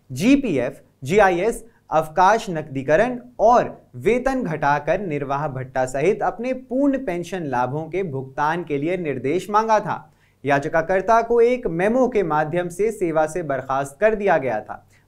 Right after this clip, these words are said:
बाद में अपीलीय प्राधिकारी ने फैसले को पलट दिया। इसके बावजूद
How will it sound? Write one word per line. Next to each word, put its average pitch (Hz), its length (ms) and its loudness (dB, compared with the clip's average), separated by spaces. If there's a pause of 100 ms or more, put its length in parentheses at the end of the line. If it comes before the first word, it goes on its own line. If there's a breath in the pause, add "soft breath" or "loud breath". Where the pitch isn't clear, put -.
बाद 202 280 6
में 247 140 -4
अपीलीय 247 480 0
प्राधिकारी 156 600 0
ने 240 140 -8
फैसले 202 400 -4
को 269 140 -4
पलट 226 280 2
दिया। 123 260 -8 (320)
इसके 175 260 -2
बावजूद 247 600 2